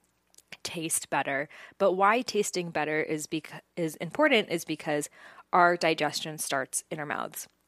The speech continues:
So the moment we put food into our mouths, we begin the digestive process because our tongue has little receptors on it that communicates with our gut and says, "Okay, right now she's having a lemon, it's acidic, so you need to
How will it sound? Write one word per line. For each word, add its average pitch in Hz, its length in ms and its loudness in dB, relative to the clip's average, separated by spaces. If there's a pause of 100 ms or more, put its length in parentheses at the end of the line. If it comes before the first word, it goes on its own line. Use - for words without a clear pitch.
So 196 200 2
the 175 100 -2
moment 185 380 0
we 180 120 -2
put 165 200 -8
food 160 400 -8
into 160 260 -6
our 156 100 -4
mouths, 185 380 -6
we 170 120 2
begin 156 320 -4
the 156 80 -4
digestive 151 640 -4
process - 520 -6
because 160 500 -6 (340)
our 180 120 0
tongue 202 460 2
has 185 220 0
little 175 220 4
receptors 160 600 -2
on 151 140 2
it 175 140 2
that - 180 0
communicates 170 580 -6
with 165 120 -4
our 165 80 0
gut 156 380 -4
and 165 160 -10
says, 156 280 -2 (340)
"Okay, 151 360 -2 (380)
right 185 200 2
now 175 160 4
she's 175 240 -2
having 156 280 -2
a 165 60 -4
lemon, 156 440 -2
it's 147 200 -4
acidic, 170 480 0
so 170 180 -4
you 156 260 -4
need 156 220 -8
to 151 320 -4